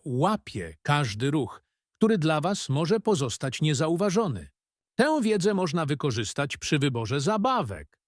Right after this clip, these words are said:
Przedmioty z jaskrawymi, dynamicznie zmieniającymi się ruchami będą szczególnie atrakcyjne dla waszego psa.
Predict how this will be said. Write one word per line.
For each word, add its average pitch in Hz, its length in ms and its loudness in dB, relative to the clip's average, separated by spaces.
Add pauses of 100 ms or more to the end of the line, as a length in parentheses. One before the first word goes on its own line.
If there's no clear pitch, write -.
(360)
Przedmioty 190 480 2
z 123 60 0
jaskrawymi, 139 840 -2 (200)
dynamicznie 156 680 2
zmieniającymi 143 840 -2
się 135 160 -2
ruchami 185 440 0
będą 156 340 0
szczególnie 170 500 0
atrakcyjne 147 640 0
dla 127 160 -2
waszego 117 400 -4
psa. 87 360 -4